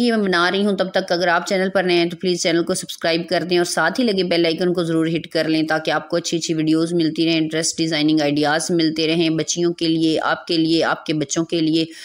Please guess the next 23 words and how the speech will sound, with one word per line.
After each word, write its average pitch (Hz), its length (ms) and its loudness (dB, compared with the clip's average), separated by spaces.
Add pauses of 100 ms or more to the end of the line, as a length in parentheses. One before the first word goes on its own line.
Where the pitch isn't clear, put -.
(280)
बहुत 190 240 2
कुछ 202 220 -4
मैं 190 100 0
आपके 160 220 -4
साथ 165 260 0
शेयर 165 240 -2
करती 156 340 -2
रहती 165 340 -2
हूँ, 175 200 4 (380)
तो 180 140 4
आप 160 220 2
ज़रूर 165 260 2
चैनल 175 300 2
का 170 120 0
विज़िट 160 300 -2
करें। 180 420 0 (880)
ये 165 140 2
देखें, 151 280 0
ये 175 200 2
मैंने 214 240 0
बना 160 260 2
लिए 151 260 2
हैं। 190 200 2